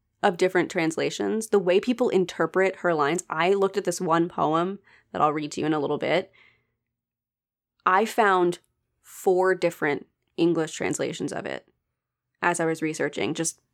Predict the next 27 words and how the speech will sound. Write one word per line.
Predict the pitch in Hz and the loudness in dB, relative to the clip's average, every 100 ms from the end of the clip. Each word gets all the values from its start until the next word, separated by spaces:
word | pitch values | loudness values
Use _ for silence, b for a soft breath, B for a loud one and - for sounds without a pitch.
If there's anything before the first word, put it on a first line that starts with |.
| _ - | _ -16
casually, | - 175 175 165 175 160 147 - | -8 -2 -2 -2 -4 -4 -6 -8
someone | - 185 170 | -2 0 2
was | 165 | 2
like, | 160 165 | 0 -2
"Hey, | 320 254 | 0 2
here's | 262 226 | 0 2
my | 233 254 190 151 160 _ _ _ _ _ _ _ _ | 2 2 2 0 -6 _ _ _ _ _ _ _ _
translation | - 190 165 160 160 | 0 2 2 0 2
of | 156 123 | 0 0
it." | 80 - b b b _ | -4 -8 b b b _
Someone | 175 175 | -2 0
else | 175 190 | 0 0
is | |
like, | 185 | 0
"This | 185 196 | 0 0
is | 220 | 0
a | |
scholar's | 233 - 254 262 202 175 | 0 0 2 2 2 0
translation | - 170 160 165 - | 0 -2 -2 -6 -6
of | - | -6
it." | 208 185 | -4 0
There's | 196 175 - | 0 0 0
all | 190 202 | 2 4
these | 214 202 | 2 0
different | 190 175 | 0 2
ways | 180 170 | 2 0
because | 175 175 170 - | -2 -6 -6 -8